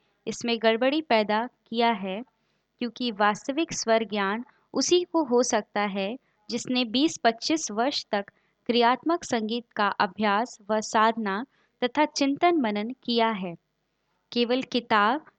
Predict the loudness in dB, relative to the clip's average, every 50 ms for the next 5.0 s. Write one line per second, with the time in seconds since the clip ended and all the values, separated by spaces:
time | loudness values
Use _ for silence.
0 | _ -4 0 4 4 4 4 4 0 0 0 2 2 0 -2 -4 -4 -4 -4 -4
1 | _ -2 0 0 0 -2 -4 -10 _ _ 2 2 2 2 0 -4 -4 -4 -4 -6
2 | -8 -6 -6 -6 -6 -4 -6 -8 -10 _ _ _ _ _ _ _ -8 -4 -2 -2
3 | 0 0 0 -2 -2 -2 -6 _ _ -2 2 2 2 2 0 _ -4 -4 -2 -2
4 | -2 -2 -4 -6 -8 -12 _ _ _ _ _ _ -8 -6 -2 2 2 2 2